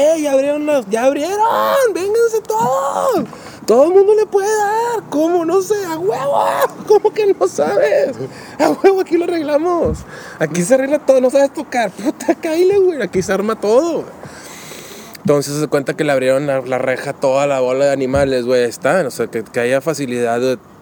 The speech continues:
de hacer las cosas, que eso no lo podía hacer antes. O sea, antes yo tenía, no tenía la capacidad de poder cantar sobre de algo que no estuviera ejecutado.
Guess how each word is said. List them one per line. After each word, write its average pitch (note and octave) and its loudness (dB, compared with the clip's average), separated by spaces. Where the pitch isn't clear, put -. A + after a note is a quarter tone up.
de A2+ -2
hacer A#2+ -6
las C3+ -2
cosas, C3+ -4
que B2 -2
eso B2+ -8
no C3+ 0
lo C3+ 2
podía B2+ 0
hacer B2 -2
antes. C3+ -2
O A2 -10
sea, A#2+ -4
antes A#2+ -8
yo C#3+ -4
tenía, C#3 -4
no C3 -4
tenía C#3+ -6
la D#3 -6
capacidad B2+ -2
de C3 2
poder B2+ 0
cantar B2+ -2
sobre C3 -2
de A#2+ -2
algo A2+ -4
que B2 -4
no B2 -4
estuviera B2+ -2
ejecutado. B2 -4